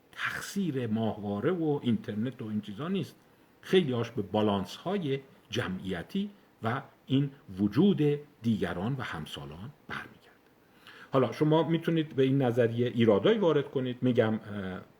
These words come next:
مارک رگنروس منتقدین جدی داره و، اه، در واقع یک کتاب دیگه هم داره، اونم من شروع کردم تو لیست خواندن گذاشتم، اه، به نام، دو هزار و هفده اینو نوشته، به نام چیپ سکس،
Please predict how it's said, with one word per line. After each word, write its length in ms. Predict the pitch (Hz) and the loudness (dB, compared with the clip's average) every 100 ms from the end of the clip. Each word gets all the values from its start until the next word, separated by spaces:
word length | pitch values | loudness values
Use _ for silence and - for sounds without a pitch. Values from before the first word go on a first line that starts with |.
| 113 | 2
مارک 240 | 127 120 - | 4 4 4
رگنروس 680 | 117 107 107 123 117 - - 107 | 4 6 4 4 0 -4 -6 0
منتقدین 680 | 110 107 104 101 107 104 | 2 2 0 2 2 2
جدی 400 | 101 95 165 214 | 2 0 2 0
داره 340 | 165 151 139 139 _ _ _ _ _ _ - | 0 -2 -2 -6 _ _ _ _ _ _ -2
و، 60 | 110 | 0
اه، 240 | 104 104 - 101 95 92 - | 2 0 -6 -8 -8 -6 0
در 140 | 113 | 2
واقع 460 | 104 107 127 117 117 - _ _ - | 2 2 2 2 0 -12 _ _ 4
یک 140 | 165 | 4
کتاب 320 | - 151 160 170 | 6 6 6 6
دیگه 220 | 143 151 | 8 8
هم 100 | 165 | 8
داره، 160 | 156 | 6
اونم 320 | 165 170 170 156 | 6 6 6 4
من 280 | 143 139 | 2 0
شروع 260 | 143 131 120 | 0 -2 0
کردم 380 | 131 117 123 123 | 0 0 0 0
تو 120 | 123 | 0
لیست 400 | 110 135 135 127 | 2 2 0 -2
خواندن 400 | - 104 104 113 | 0 0 0 0
گذاشتم، 520 | 107 101 - 101 101 - | -2 -4 -4 -4 -4 -6
اه، 140 | 107 | -8
به 140 | 101 123 | -4 0
نام، 380 | 127 139 135 | 2 2 0
دو 180 | 120 143 | 4 6
هزار 160 | 127 127 | 6 4
و 40 | |
هفده 240 | 120 104 123 | 0 0 0
اینو 160 | 110 | 0
نوشته، 260 | 104 95 117 | 0 -2 -4
به 80 | 120 | -2
نام 180 | 147 | -2
چیپ 420 | 151 - 220 202 - | -2 0 2 0 -2
سکس، 540 | - 123 - - - | -4 -4 -6 -18 -20